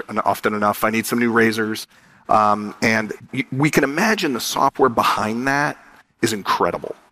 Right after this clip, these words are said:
but that's not what we're transacting with Amazon. That's always been our core belief at Flock, is that our customers are buying services from us. They're buying on-time pickup, on-time delivery, fast transit times, no loss, theft, damage. They're buying easy button, no brain drain. They're buying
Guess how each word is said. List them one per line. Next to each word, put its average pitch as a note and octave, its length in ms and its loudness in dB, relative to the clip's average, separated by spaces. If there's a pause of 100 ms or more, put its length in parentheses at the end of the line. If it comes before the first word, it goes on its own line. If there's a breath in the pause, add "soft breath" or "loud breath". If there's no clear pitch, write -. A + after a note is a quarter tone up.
(300)
but G#2+ 180 2 (140)
that's B2+ 280 0
not B2+ 220 0
what A2+ 220 0
we're G#2+ 240 0
transacting G2+ 580 -2
with D2+ 140 -6
Amazon. - 500 -10 (140)
That's B2 260 -2
always B2 300 2
been A#2+ 120 0
our G#2 120 0
core A2 180 2
belief G#2 320 -2
at - 80 -8
Flock, G2 460 0
is G#2 140 -4
that G2+ 260 0
our G2+ 100 0
customers C#3+ 460 -2
are A#2 60 0 (100)
buying G#2+ 180 -2
services - 640 -4
from D2+ 180 -8
us. - 240 -10 (300 soft breath)
They're G#2+ 100 -8
buying A2 240 0
on-time A#2 360 -2
pickup, B2+ 360 0
on-time A2+ 320 -2
delivery, A#2 300 0
fast G#2+ 340 0
transit A2 300 -4
times, A2 280 -4
no G#2+ 120 -6
loss, G#2+ 240 -2
theft, - 220 -4
damage. - 360 -10 (240 soft breath)
They're A2+ 120 0
buying B2 280 0
easy A2 300 2
button, - 360 -4
no A2+ 140 2
brain A2+ 300 0
drain. - 340 -10
They're A#2 100 0
buying A#2 300 0